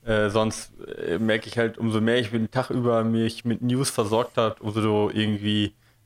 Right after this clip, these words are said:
äh, leidiger wird mir das Thema. Und, äh, äh, meine Frau hat mir so einen lustigen Comic so geschickt, äh, mit Huma,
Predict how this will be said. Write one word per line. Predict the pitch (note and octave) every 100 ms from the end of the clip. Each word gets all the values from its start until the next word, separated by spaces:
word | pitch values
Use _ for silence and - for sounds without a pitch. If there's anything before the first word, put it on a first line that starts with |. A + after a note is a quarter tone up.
| -
äh, | G#2 G2
leidiger | G2 G2+ G#2+ A#2 G#2+ G#2 G#2
wird | A#2
mir | G#2
das | F#2 F#2+
Thema. | - G#2 G#2+ G#2+ _ _
Und, | G#2+ G#2 -
äh, | G#2+ G#2 - - - _
äh, | A2 G#2+ G2+ G2+ G2+ -
meine | G#2+ G#2+
Frau | - A#2+ A#2
hat |
mir | A2
so | A2
einen | A2
lustigen | B2+ A#2+ A2+ A2 G#2+
Comic | - C#3+ A2
so | -
geschickt, | G#2 - C3 -
äh, | G#2+ - _
mit | A2+ G#2+ D#3+
Huma, | C#3+ C#3